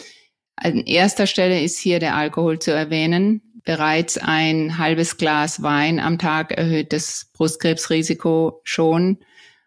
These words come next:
Also man sollte selbst hier darunter bleiben.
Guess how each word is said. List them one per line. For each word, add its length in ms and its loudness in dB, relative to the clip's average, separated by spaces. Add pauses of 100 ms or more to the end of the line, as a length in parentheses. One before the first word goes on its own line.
(120)
Also 320 0
man 240 2
sollte 480 2
selbst 400 -4
hier 300 2
darunter 500 0
bleiben. 640 0